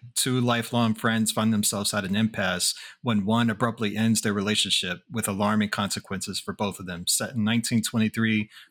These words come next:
just a year after the Irish Civil War was broken out on a fictional island off the coast of Ireland. Directed by Martin McDonagh, starring Colin Farrell, Brendan Gleeson, and Kerry Condon.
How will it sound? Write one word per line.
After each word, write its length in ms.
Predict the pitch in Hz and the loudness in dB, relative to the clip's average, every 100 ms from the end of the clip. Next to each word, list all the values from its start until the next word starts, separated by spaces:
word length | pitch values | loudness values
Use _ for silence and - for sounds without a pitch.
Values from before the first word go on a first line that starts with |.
| - | -4
just 220 | 123 113 | -2 0
a 40 | |
year 280 | 104 127 123 | 0 0 0
after 180 | 110 113 | -4 -4
the 140 | 104 101 | -4 -2
Irish 380 | 117 110 - | 0 0 0
Civil 240 | - 110 104 | 0 -2 -2
War 260 | 104 110 107 | 0 0 0
was 140 | 101 | -2
broken 320 | - 104 110 | -2 -2 0
out 260 | 101 101 98 _ _ _ _ - | 0 0 -4 _ _ _ _ -4
on 120 | 107 | -2
a 100 | 101 | 0
fictional 420 | - 131 - 123 | 0 -2 0 0
island 360 | 120 113 113 110 | 0 2 2 2
off 140 | 98 | 0
the 80 | 113 | -6
coast 300 | - 107 - | -2 0 0
of 80 | 104 | 0
Ireland. 420 | 101 98 90 87 - | 0 0 -4 -10 -10
Directed 320 | 98 107 110 | -4 -2 -2
by 180 | 107 98 | -2 0
Martin 300 | 101 113 113 | 0 0 2
McDonagh, 580 | 104 92 120 123 123 - | 0 0 0 2 2 0
starring 440 | - - 107 104 98 | -4 0 0 0 -2
Colin 360 | - 113 - | -2 2 2
Farrell, 380 | - 131 123 120 | 0 2 4 2
Brendan 340 | - 131 135 | 0 0 2
Gleeson, 480 | 110 104 95 98 95 | 0 -2 -2 -2 -2
and 240 | 98 92 90 | -4 -8 -6
Kerry 300 | - 104 98 | -4 -2 -2
Condon. 560 | - 120 107 92 87 | 0 2 2 -2 -10